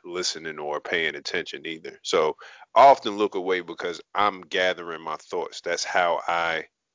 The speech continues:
focus on my thoughts before I look back at you and respond to you appropriately. Um, I think a lot of people get that misconstrued.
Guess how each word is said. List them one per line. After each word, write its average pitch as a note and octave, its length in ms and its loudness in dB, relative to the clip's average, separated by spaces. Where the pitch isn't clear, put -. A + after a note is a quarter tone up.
focus F#2+ 580 -2
on F#2 180 -4
my D#2+ 180 -2
thoughts F2+ 420 -2
before E2+ 500 -4
I E2+ 120 4
look E2+ 400 -6
back F#2 340 2
at E2+ 280 -2
you F2 140 -14
and D#2 120 -14
respond D#2+ 560 -6
to F2+ 120 -12
you D#2 260 -14
appropriately. - 800 -4
Um, D#2+ 320 0
I F2 80 0
think F2 240 -4
a D#2 40 -8
lot E2 220 2
of - 80 -8
people E2+ 260 -12
get - 240 -8
that E2 180 2
misconstrued. A2 920 -2